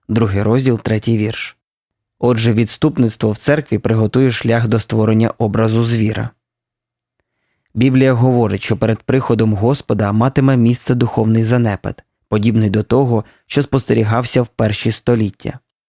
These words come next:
В останні дні настануть тяжкі часи. Люди будуть самолюбні, грошолюбні,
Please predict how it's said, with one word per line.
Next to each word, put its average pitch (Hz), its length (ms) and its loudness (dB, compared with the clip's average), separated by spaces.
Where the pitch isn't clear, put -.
В 123 60 0
останні 123 500 2
дні 120 240 2
настануть 127 540 0
тяжкі 113 360 -2
часи. - 480 -4
Люди 117 260 2
будуть 107 340 0
самолюбні, 110 840 0
грошолюбні, 110 920 -2